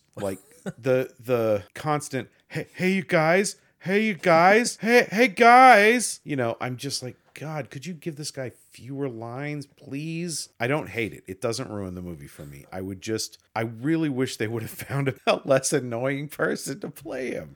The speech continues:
Speaker 2: Nobody hated him yet. Nobody even knew who he was yet, I don't think.
Speaker 1: It's not even about that. It's just like,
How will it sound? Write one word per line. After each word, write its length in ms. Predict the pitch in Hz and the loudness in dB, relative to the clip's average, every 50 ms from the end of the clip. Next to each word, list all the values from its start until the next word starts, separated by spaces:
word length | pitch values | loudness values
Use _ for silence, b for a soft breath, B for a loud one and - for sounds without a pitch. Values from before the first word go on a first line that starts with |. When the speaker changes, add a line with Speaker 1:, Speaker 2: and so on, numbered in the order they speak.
| _ | _
Speaker 2:
Nobody 320 | - 160 196 240 277 285 - | -4 0 2 2 2 2 2
hated 320 | 156 156 151 151 151 135 | 4 2 2 2 0 -2
him 140 | 139 120 110 | -4 -4 -6
yet. 260 | 101 101 92 92 - _ | -8 -10 -10 -12 -10 _
Nobody 220 | - 165 151 135 123 | 0 0 0 0 -2
even 120 | 117 117 | -6 -4
knew 100 | 117 113 | -6 -4
who 100 | 120 120 | -4 -6
he 60 | 107 | -6
was 280 | 98 92 107 123 123 104 | -8 -6 -6 -6 -6 -6
yet, 220 | 98 95 98 - - | -10 -12 -14 -14 -16
I 80 | - 101 | -16 -14
don't 160 | 107 104 95 | -14 -14 -14
think. 300 | - 113 107 101 - - | -14 -14 -14 -14 -16 -12
Speaker 1:
It's 180 | - 151 147 - | -10 -10 -8 -4
not 200 | 196 202 196 196 | -4 -2 -2 -2
even 180 | 202 175 160 147 | -2 -2 -2 -4
about 380 | 127 117 120 110 110 107 - | -2 0 2 2 2 2 2
that. 200 | - 98 82 - | -2 -2 -2 -4
It's 200 | - - 107 - | -8 -10 -12 -12
just 280 | - - 135 131 - - | -12 -10 -10 -10 -8 -4
like, 460 | 120 127 117 - _ - 67 - _ | -4 -4 -4 -6 _ -18 -20 -20 _